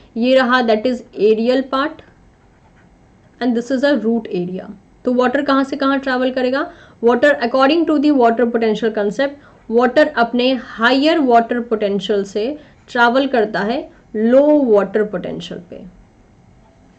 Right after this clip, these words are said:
तो अब ये water को कहाँ जाना चाहिए? अब ये water को जो है route area से shoot area की तरफ, जिसे हम कहते हैं aerial part, वहाँ जाना चाहिए। तो ये जो water की need create हुई है, ये किसकी वजह से create हुई है?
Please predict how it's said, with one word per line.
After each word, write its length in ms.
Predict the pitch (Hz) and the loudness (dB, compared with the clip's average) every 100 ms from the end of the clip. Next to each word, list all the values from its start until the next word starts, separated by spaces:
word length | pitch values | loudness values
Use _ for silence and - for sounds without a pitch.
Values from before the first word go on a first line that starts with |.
| _ - | _ -4
तो 60 | 220 | -2
अब 80 | 233 | 2
ये 120 | 262 | 2
water 260 | 262 254 | 2 2
को 140 | 285 294 | 0 0
कहाँ 240 | 262 269 | 0 0
जाना 240 | 277 277 277 | 2 2 2
चाहिए? 440 | 277 277 311 302 | 0 -2 -2 -4
अब 160 | 226 226 | -4 -2
ये 120 | 247 | 0
water 360 | 240 220 220 220 | 2 0 0 0
को 120 | 226 | 0
जो 120 | 202 | 0
है 220 | 214 302 - - _ 202 | 0 -4 -10 -20 _ -6
route 400 | 208 262 302 277 | 0 2 2 4
area 380 | 226 208 180 185 | 2 4 2 0
से 340 | - 254 359 - - - | -2 -2 -4 -12 -20 -18
shoot 480 | - - 285 311 302 | -16 -4 0 2 2
area 360 | 240 214 214 | 2 4 2
की 140 | 214 214 | 2 -2
तरफ, 280 | 208 233 254 | -2 -2 -2
जिसे 280 | 220 220 | -4 -2
हम 160 | 226 214 | -2 0
कहते 360 | 214 196 196 196 | -2 -4 -4 -6
हैं 280 | 214 294 - - - | -4 -6 -12 -10 0
aerial 380 | 220 220 269 277 | 0 2 2 0
part, 340 | 226 196 233 - 202 | -2 -2 -2 -6 -6
वहाँ 380 | 190 190 196 | -4 -2 -2
जाना 320 | 180 90 - 175 | -6 -8 -10 -12
चाहिए। 380 | 180 175 180 202 - - - _ | -12 -10 -12 -14 -18 -20 -20 _
तो 60 | 277 | 2
ये 180 | 285 311 | 4 4
जो 180 | 339 311 | 6 6
water 440 | 233 254 - 339 | 6 2 2 0
की 240 | 339 370 | 4 6
need 680 | 359 247 233 254 311 339 302 | 8 6 6 6 4 4 2
create 400 | 262 254 269 277 | 0 2 0 0
हुई 180 | 240 226 | -2 0
है, 60 | 247 | 0
ये 140 | 285 | 0
किसकी 440 | 294 330 311 - 339 | -2 -2 -2 2 4
वजह 240 | 254 220 | 4 2
से 140 | 220 | 0
create 340 | 226 196 180 175 | -2 -4 -6 -6
हुई 140 | 175 | -8
है? 160 | 175 | -8